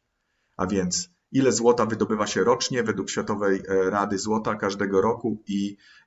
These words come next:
ile złota wydobywa, i ile złota jest wydobyty, i to jest właśnie ten model. I teraz podziel zapasy przez przepływ, aby uzyskać stosunek zapasów do przepływu złota. Em, i jak to w tej chwili działa, jeżeli chodzi o Bitcoina?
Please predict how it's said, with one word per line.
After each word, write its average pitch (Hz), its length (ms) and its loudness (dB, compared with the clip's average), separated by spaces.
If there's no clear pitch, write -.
ile 110 180 6
złota 98 540 -2
wydobywa, 95 680 -2
i 107 160 0
ile 110 140 4
złota 98 280 0
jest 92 180 -2
wydobyty, 110 680 -2
i 107 200 -6
to 98 160 0
jest 92 180 -2
właśnie 90 360 -8
ten 92 340 -6
model. 95 460 -4
I 101 120 -6
teraz 98 300 2
podziel 113 300 2
zapasy 104 480 0
przez - 260 -6
przepływ, 131 540 -2
aby 107 320 -2
uzyskać 104 520 -2
stosunek 101 500 -2
zapasów 98 580 -4
do 95 140 2
przepływu 92 480 -2
złota. 90 540 -4
Em, 85 380 -8
i 110 320 2
jak 127 220 4
to 123 200 2
w - 80 -14
tej 117 160 2
chwili 113 360 -2
działa, 101 420 2
jeżeli 101 300 -4
chodzi 104 260 -2
o - 60 -6
Bitcoina? 104 600 -2